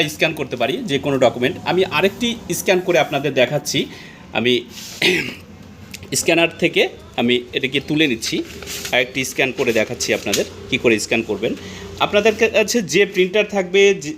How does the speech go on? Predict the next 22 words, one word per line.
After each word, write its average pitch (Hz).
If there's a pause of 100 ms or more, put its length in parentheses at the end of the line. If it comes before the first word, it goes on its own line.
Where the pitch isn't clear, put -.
(120)
বা 143 (100)
যে 147
কোনো 190 (1160)
<clears throat> -
ডকুমেন্ট 156
থাকবে, 135 (380)
সেটাকেই 180
কিন্তু 214
আপনারা 160 (640)
স্ক্যান 156
করতে 123
পারেন। 92 (500)
তো 151 (340)
মনে 202
করুন 233
আমি 185
এটাকে 175
স্ক্যান 127
করব। 82 (1000)
এবার 180
আমরা 202 (140)
এটাকে 170